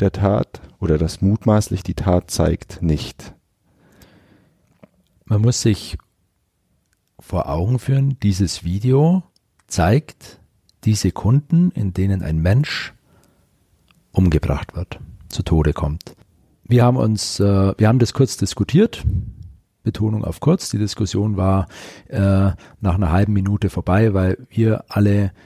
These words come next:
Speaker 2: äh, darin übereingekommen sind, dass man dieses Video aus Gründen der Pietät,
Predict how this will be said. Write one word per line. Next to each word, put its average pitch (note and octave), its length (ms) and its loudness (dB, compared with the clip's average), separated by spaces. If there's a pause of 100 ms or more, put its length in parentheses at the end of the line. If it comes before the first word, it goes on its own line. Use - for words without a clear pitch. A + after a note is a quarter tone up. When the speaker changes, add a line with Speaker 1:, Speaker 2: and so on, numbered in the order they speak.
(200)
Speaker 2:
äh, F#2+ 300 0
darin G2 280 2
übereingekommen G2 720 -2
sind, G2 180 -2
dass F#2 160 0
man F2+ 120 -2
dieses G#2+ 380 -2
Video G2+ 260 2
aus E2 160 -2
Gründen F2+ 300 0
der D#2+ 100 0
Pietät, - 760 -2